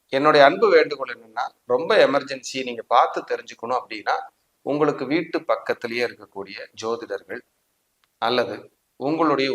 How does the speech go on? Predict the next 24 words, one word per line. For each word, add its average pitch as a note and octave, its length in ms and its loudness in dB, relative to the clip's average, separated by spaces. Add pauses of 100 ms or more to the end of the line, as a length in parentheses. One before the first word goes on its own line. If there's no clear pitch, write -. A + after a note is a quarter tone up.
உறவுகள்ல C3 520 -2
யாராவது A2 440 -4
ஜோதிடர்கள் G#2+ 560 -12 (180)
அல்லது C#3+ 320 -4
உங்க C#3 200 -6 (120)
குடும்ப E3+ 380 -6
ஜோதிடர்கள் G#2+ 560 -18 (460)
அல்லது D3 240 4
உங்களுக்கு C3 300 -2 (100)
தெரிந்த D3 320 0 (180)
நண்பர்கள் C#3+ 560 -4
ஜோதிடர்களா A#2+ 560 -6
இருந்தா G2 260 -10 (140)
அல்லது C#3 260 -4
உங்களுக்கு D3+ 260 -8 (100)
தெரிஞ்ச D3+ 340 -8 (200)
ஜோதிடர்களா A2+ 600 -4
இருந்தா G2 220 -4 (480)
அங்கேயும் G3 460 2
போய் C3+ 240 -2
நீங்க A2+ 160 -10 (140)
பார்த்து A2+ 320 2 (200)
உங்களுடைய A#2+ 500 -6
ப்ரெடிக்ஷனை C3+ 460 -2